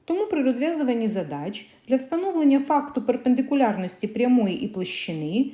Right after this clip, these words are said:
будемо використовувати ознаку перпендикулярності прямої і площини, яка говорить про те,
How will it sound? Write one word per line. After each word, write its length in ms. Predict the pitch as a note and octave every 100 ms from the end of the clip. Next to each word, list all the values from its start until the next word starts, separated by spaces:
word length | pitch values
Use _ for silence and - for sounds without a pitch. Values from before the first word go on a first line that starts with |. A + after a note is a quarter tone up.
| - -
будемо 320 | D#4+ G4+ G4+
використовувати 760 | F4+ C4+ B3+ - F4 F4 F4+ F#4
ознаку 640 | E4+ D#4+ D4 A#3+ G#3+ G#3+
перпендикулярності 1080 | G3+ G3+ - F3+ F3 E3 E3+ B3+ F#4+ F#4+ D4
прямої 480 | - F3+ E3 G#3+ D4+
і 60 |
площини, 680 | C#4 A3 A3+ - A3+ F3+ D3+ D3 - _ _ _
яка 220 | B3+ C4 E4
говорить 440 | C#4 C4+ B3+ -
про 120 | A3
те, 420 | G#3+ E3 D3+ G3+